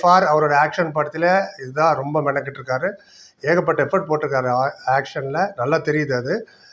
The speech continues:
And, uh, நடிப்புல ஆகட்டும், காமெடி கொஞ்சம் கொஞ்சம் அங்கங்க பண்றாரு, but சீரியஸான சப்ஜெக்ட்.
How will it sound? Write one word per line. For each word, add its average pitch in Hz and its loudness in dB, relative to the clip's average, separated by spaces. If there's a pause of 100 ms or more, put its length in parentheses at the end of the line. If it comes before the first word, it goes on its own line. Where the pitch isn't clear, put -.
(240)
And, 143 0
uh, 123 2 (120)
நடிப்புல 165 0
ஆகட்டும், 147 0
காமெடி 185 4
கொஞ்சம் 170 -2
கொஞ்சம் 160 0
அங்கங்க 156 0
பண்றாரு, 147 2
but 135 -6 (100)
சீரியஸான 147 -6
சப்ஜெக்ட். 156 -8